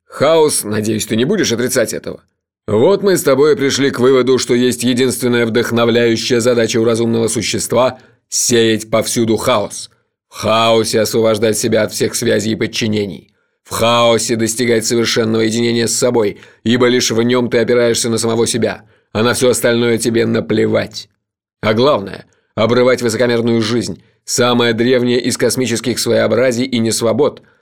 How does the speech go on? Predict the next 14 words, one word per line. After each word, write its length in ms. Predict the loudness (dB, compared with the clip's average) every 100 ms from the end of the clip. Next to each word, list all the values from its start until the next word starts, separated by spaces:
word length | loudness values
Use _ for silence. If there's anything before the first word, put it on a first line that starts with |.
| _
самую 480 | -4 0 2 2 0
тираническую 680 | 0 0 0 -2 -2 -2 -2
из 140 | -2
всех 340 | -2 -2 -2 -2
иерархий 480 | 0 0 -2 -4
порядка, 540 | -2 0 0 -2 -8 -12 _ _
обрывать 600 | -2 0 2 4 4 2 0
надменную 600 | 0 0 0 0 0 0
жизнь, 320 | 0 -2 -2
отчаянно 540 | -4 -4 0 0 0 0
сопротивляющуюся 1000 | -2 -2 0 2 2 0 -2 -4 -4 -4
всеобщему 540 | 0 0 -2 -4 0
радостному 440 | 0 0 -2 -2
обезличиванию. 840 | 0 0 0 0 0 -4 -6 -12